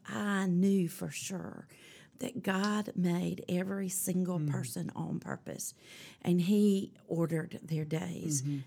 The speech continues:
Speaker 1: and their time, and he made them to be a part of his kingdom,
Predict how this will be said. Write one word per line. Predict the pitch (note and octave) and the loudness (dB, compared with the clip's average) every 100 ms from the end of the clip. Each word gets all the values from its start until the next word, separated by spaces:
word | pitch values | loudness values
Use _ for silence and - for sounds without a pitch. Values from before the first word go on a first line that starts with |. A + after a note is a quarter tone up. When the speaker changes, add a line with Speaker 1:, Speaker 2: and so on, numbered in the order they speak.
| - | -2
Speaker 1:
and | E3+ | 0
their | E3 F3+ | 0 -2
time, | - F3 D#3 D#3 E3+ - - - | -2 0 0 0 -2 -10 -18 0
and | F3+ | 2
he | F3+ G#3 A3 | 4 4 4
made | G#3+ G3+ G#3 G3 | 4 4 2 0
them | G3+ F3+ E3+ | 2 4 2
to | E3 | 2
be | F3+ F3+ | 2 2
a | |
part | E3+ - A3+ B3 | 0 -4 -2 -2
of | F#3+ | 0
his | G#3 - | 0 0
kingdom, | - A3+ A3+ F3 E3+ E3+ | 0 2 2 4 2 0